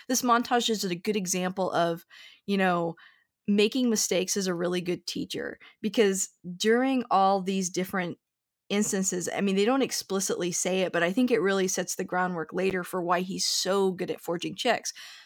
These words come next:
Why is he so good? Because he has been found out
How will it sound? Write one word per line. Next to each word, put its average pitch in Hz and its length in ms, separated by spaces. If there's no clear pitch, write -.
Why 190 160
is 202 100
he 220 100
so 214 240
good? 233 320
Because 196 320
he 220 240
has 208 180
been 190 180
found 175 400
out 170 220